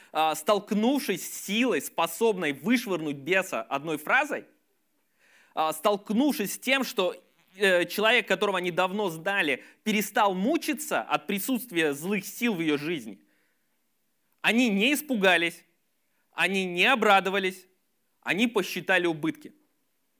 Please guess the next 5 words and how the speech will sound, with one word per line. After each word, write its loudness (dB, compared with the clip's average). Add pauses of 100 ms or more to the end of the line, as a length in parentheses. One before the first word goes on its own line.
(1040)
Теперь -2
нам 2
на -2
что 2
жить? -6